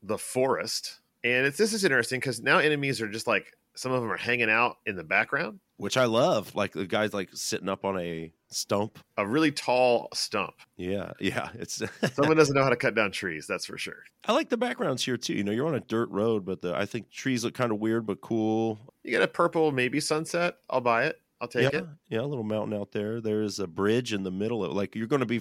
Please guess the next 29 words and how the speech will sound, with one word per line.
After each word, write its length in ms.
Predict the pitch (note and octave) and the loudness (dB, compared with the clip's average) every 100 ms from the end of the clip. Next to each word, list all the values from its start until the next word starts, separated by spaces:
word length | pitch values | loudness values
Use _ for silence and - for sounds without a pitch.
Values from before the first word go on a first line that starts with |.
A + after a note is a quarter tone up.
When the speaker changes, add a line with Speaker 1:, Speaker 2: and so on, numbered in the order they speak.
| - - | -6 -10
Speaker 2:
you 240 | G#2 A#2+ | -4 0
know, 100 | G#2+ | 0
you 60 | G#2+ | 0
start 300 | - E3 C3 | 0 2 2
off 140 | A2+ | 0
fighting 360 | - G#2+ G#2 F#2+ | 0 0 0 -4
a 60 | |
crowd 400 | - - G#2+ G#2 | -6 0 2 2
of 140 | F#2 E2+ | 0 -4
knife-wielding 920 | F2+ G#2+ - G2 G2 F2+ F2+ E2+ F2+ - | -4 -4 -4 -2 -2 -2 -6 -8 -14 -12
Williamses. 800 | E2+ G2+ G2 F#2+ F#2 F#2+ - - _ _ | -2 -2 0 -4 -6 -8 -10 -14 _ _
Speaker 1:
Yeah, 260 | C#3+ C#3 B2 | 4 6 4
but 180 | B2+ C#3 | 0 2
more 240 | D3 D3 | 2 4
importantly, 540 | B2+ D3 B2 A#2+ A2 G#2 A2 _ | 2 0 0 -2 -4 -6 -16 _
now 240 | A#2+ C3+ D3 | 0 2 2
Chintai 640 | - D#3 E3 D3+ G#2+ G2+ | 0 -2 0 2 4 4
is 140 | G2 - | 0 -2
just 240 | C3 C3+ | -4 -2
an 80 | A#2 C3 | -2 0
enemy, 420 | D#3+ B2 E2+ - _ | 0 0 -4 -10 _
not 260 | G2 A#2+ D3+ | -6 2 4
a 40 | |
boss. 420 | B2+ C#3+ G#2 - A2+ | 6 6 4 0 -6
You 100 | A#2 | -2
fight 220 | B2 A2 | -2 -2
more 220 | G#2+ C3 | -2 -2
than 140 | B2+ | 0
one. 340 | A2 B2 E2 | 0 0 -2